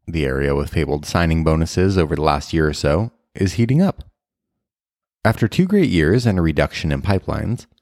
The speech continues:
some M L Os are searching for new homes, or at least taking phone calls from recruiters,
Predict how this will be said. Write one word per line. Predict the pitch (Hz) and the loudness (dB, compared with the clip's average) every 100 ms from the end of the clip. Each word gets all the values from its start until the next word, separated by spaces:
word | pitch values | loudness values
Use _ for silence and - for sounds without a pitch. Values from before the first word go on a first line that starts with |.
| _ _ | _ _
some | - 107 95 | -2 0 2
M | 80 | 2
L | 80 76 | 2 2
Os | 76 95 107 | 2 2 0
are | |
searching | 90 80 - 82 | 0 -2 -2 -4
for | - | -4
new | 78 73 | -2 0
homes, | 76 67 85 107 - _ _ - | 0 -2 -4 -6 -12 _ _ -4
or | 120 | -2
at | 123 | 0
least | 135 | 0
taking | - 160 160 | 0 0 0
phone | 135 139 147 | 0 0 0
calls | 104 92 | 0 0
from | - 107 | 0 -2
recruiters, | 101 147 117 85 - | 2 0 0 -2 -8